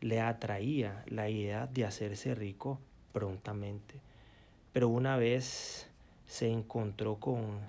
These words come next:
Jesucristo y ya dejó para siempre su ambición de dinero y se dedicó por completo a buscar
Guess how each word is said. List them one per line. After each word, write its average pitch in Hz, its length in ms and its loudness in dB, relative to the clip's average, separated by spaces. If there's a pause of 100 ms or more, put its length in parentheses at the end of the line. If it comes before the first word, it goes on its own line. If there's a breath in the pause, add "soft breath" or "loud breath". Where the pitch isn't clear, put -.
(140)
Jesucristo 120 920 -2 (760 loud breath)
y 110 220 0
ya 107 200 2
dejó 117 280 0
para 117 300 -2
siempre 117 540 -2
su 110 160 -2
ambición 107 600 -2
de 120 120 2
dinero 131 560 0 (320)
y 120 100 0
se 113 160 0
dedicó 104 500 -2
por 107 240 -4
completo 131 760 -2
a 123 80 0
buscar 107 640 -4